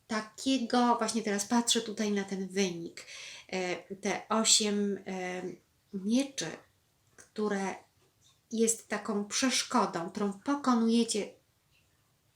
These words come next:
działaniem, chęcią działania, y, bo zauważacie, że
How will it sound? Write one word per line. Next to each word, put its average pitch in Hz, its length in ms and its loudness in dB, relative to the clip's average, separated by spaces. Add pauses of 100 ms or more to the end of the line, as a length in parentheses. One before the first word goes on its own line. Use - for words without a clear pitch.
(400)
działaniem, 190 800 4 (320)
chęcią 208 640 2
działania, 175 680 -4 (580)
y, 196 500 0 (120)
bo 220 220 0
zauważacie, 233 800 2
że 202 100 -6